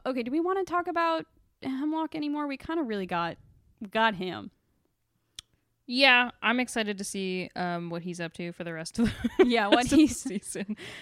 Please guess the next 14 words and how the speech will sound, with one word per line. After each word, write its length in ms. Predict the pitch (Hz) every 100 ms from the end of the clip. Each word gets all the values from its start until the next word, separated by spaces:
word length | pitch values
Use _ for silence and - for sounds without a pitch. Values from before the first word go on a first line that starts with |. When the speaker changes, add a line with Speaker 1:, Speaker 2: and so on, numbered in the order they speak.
| 262
Speaker 2:
He's 160 | - 302
a 60 |
really 200 | 311 466
interesting 360 | 392 359 - 233
villain. 540 | 190 190 185 185 185 -
Um, 600 | 175 175 175 170 170 - - _ _ - _ _ _ _
yeah. 460 | 185 190 240 190 175 - _ _ -
Speaker 1:
We 120 | 254
really 420 | 254 247 233 175
Speaker 2:
We 180 | 196 220
kinda 260 | 214 226 202
hit 280 | 196 170 -
Speaker 1:
Yeah, 240 | 208 180
Speaker 2:
hit 140 | 185